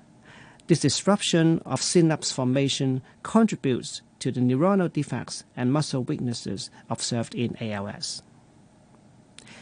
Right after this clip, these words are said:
In addition to studying the basic pathobiology of A L S, we are also developing a group of biological drugs called the bind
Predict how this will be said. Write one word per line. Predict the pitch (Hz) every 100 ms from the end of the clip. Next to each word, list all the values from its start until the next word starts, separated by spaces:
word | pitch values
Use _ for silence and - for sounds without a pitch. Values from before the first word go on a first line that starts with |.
| - -
In | 151
addition | 151 - 254 - 196 180
to | 160
studying | - 170 147 151 151
the | 143
basic | - 196 - 165 -
pathobiology | 175 - 151 135 131 135 127 123
of | 117 -
A | 117
L | 113
S, | 123 165 - - - -
we | 143 139
are | -
also | 190 220 196
developing | 165 135 143 139 135 135 120
a | 120
group | - 143 120 - -
of | 135 -
biological | 131 127 127 151 156 147 135
drugs | - 127 - - -
called | - 135 127 - -
the | -
bind | 127 156 175 190 180